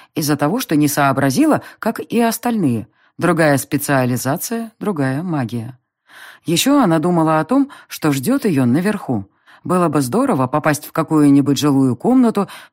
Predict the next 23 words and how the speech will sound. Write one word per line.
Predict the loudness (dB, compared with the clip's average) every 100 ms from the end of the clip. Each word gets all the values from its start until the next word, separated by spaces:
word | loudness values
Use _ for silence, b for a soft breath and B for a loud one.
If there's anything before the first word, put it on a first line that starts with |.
| _ _
или | -4 0 0
что | 0 0 0
там | 2 4
у |
них. | 2 0 -4 -18 _ _ _
И | 0 0
пока | 2 0 0 2
в |
ней | 4 4
никого, | 4 2 -2 -2 -4 -6 B B
неплохо | 0 0 0 0
бы | -2 0
провести | 0 0 0 -2
обыск | -2 -2 0 0 -4 -8
и | -6 -4
быстро | -2 -2 -4 -4
слопать | -2 -2 -2 -2
любой | 0 2 0
продукт, | 0 0 0 -2 B B B
который | -2 0 0
попадётся | 0 -2 -2 -2 -4 -6 -8
на | -6
глаза. | -6 -6 -6 -8